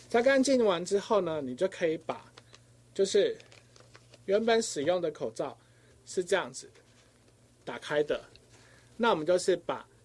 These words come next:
靠近我们皮肤的这一面往里面折，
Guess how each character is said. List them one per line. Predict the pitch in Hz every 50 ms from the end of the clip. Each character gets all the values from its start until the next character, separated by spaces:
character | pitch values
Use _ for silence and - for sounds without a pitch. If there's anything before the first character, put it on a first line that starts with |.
| _
靠 | - - - 233
近 | 220 226 233
我 | 202
们 | 156 139 127
皮 | 123 - 147 135
肤 | - - 170
的 | 156 151
这 | 131 - 160 151 143
一 | 135
面 | 135 147 147 135 117 - - - _ _ - - - -
往 | 147 156 175
里 | 175 156 151
面 | 156 170 165 151
折， | 123 - - 117 107 104 110